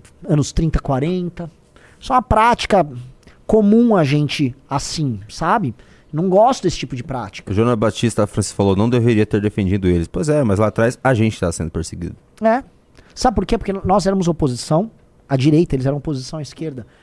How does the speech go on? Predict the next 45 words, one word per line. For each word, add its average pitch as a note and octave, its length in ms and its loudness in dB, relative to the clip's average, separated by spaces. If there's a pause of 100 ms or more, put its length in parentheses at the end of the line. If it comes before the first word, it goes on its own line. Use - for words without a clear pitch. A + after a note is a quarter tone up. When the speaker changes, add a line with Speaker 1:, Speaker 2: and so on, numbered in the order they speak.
(100)
Speaker 1:
E C#3 80 0
o C#3 40 2
Bolsonaro D3 500 -2
fa-, F3+ 220 -2
usa, C#3+ 180 -4
fazia C3+ 280 0
uso C3+ 200 0
da C3+ 80 2
máquina C#3 340 -4
do B2 60 -6
Estado C#3+ 460 -4
pra D#3 100 -2
perseguir D3+ 400 -2
a - 20 4
todos. E3+ 520 -4
Speaker 2:
É, B2+ 100 2
e, A#2 240 0 (160)
assim, - 200 0
o F#2+ 60 2
Bolsonaro G#2+ 300 2
Speaker 1:
Porque G#3 100 4
nós F#3+ 140 4
não A3+ 100 4
Speaker 2:
perseguiu A3+ 220 6
o B3 40 6
Speaker 1:
admitimos G#3 360 4
Speaker 2:
Felipe F3+ 120 6
Speaker 1:
isso. G#2+ 220 -2
Speaker 2:
Neto. F2+ 200 -4
Speaker 1:
O G3 80 2
Bolsonaro G#3+ 560 4
perseguiu G3 400 -2
o - 20 -2
Felipe E3+ 320 -2
Neto C#3+ 320 0
e F3 60 -4
nós F3 160 -4
fomos G3+ 220 -6
contrários G3 540 0
ao F#3+ 60 4
Bolsonaro F#3 400 -2
perseguir E3 340 -4
o E3 40 -2
Felipe E3 260 -4
Neto. A#2+ 300 -10